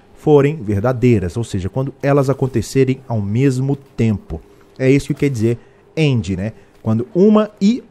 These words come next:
outra acontecer. E a gente tem uma variação interessante, aproveitando a explicação, que é a porta OR,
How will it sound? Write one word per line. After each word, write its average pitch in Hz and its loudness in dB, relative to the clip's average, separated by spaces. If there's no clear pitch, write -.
outra 156 2
acontecer. 110 -4
E 208 0
a 190 6
gente 196 2
tem 190 2
uma 180 2
variação 131 2
interessante, 151 -2
aproveitando 104 -4
a - -4
explicação, 107 -2
que 180 -6
é - -2
a 165 -2
porta - -2
OR, 165 2